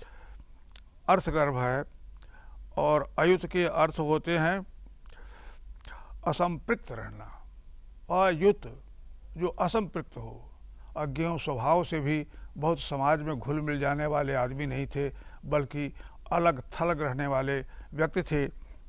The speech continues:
इसलिए स्वयं अपनी वे विशेषता उन्होंने यहाँ व्यक्त की है कि ये अयुत है,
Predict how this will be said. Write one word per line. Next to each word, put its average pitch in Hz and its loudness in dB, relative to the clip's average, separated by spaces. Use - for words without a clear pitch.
इसलिए 160 4
स्वयं 175 4
अपनी 156 0
वे 147 2
विशेषता 143 2
उन्होंने 135 2
यहाँ 135 2
व्यक्त 165 2
की 160 2
है 143 6
कि 151 -4
ये 147 4
अयुत 175 8
है, 196 8